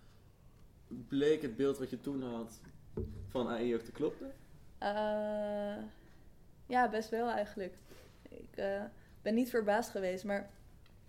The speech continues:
Speaker 2: wat ik wel denk dat mensen vaak onderschatten is, eh, het hangt een beetje af hoe je, hoe je A I aanpakt. Je kan heel erg denken van, eh, "Oké, eh, andere mensen hebben een model uitgevonden om dit probleem op te lossen. Ik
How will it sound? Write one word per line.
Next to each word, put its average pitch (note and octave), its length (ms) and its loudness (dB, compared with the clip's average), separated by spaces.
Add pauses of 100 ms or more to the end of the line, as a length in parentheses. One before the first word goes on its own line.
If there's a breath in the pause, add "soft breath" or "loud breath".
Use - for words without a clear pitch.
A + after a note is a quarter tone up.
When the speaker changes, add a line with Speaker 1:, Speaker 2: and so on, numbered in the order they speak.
(160)
Speaker 2:
wat G3+ 160 4
ik G#3 120 2
wel G#3+ 200 6
denk A#3 180 6
dat A3+ 100 6
mensen G#3+ 320 -2
vaak G#3 300 0
onderschatten A3 640 -2
is, G#3+ 240 -2
eh, - 120 -10 (640 loud breath)
het G#3+ 100 -6
hangt A#3+ 200 6
een B3 60 0
beetje A#3+ 260 4
af A3+ 300 2
hoe A#3 180 2
je, G#3+ 260 0
hoe G#3 120 2
je G#3+ 160 2
A G3 140 0
I E3+ 120 -2
aanpakt. F#3 400 -2
Je F#3+ 80 -2
kan G3 200 2
heel G#3 160 2
erg G#3 160 2
denken G3+ 280 -2
van, F#3+ 300 -2 (440 loud breath)
eh, F#3 240 2
"Oké, G3+ 400 4 (420 loud breath)
eh, - 280 -2
andere G#3+ 320 6
mensen G#3 400 4
hebben G3+ 460 4
een G3+ 540 0 (140)
model G3 540 6
uitgevonden G3 840 0
om G3 180 2
dit F#3+ 200 2
probleem F#3+ 420 -2
op G3 120 -8
te G3 100 0
lossen. G3 320 -4
Ik - 240 -8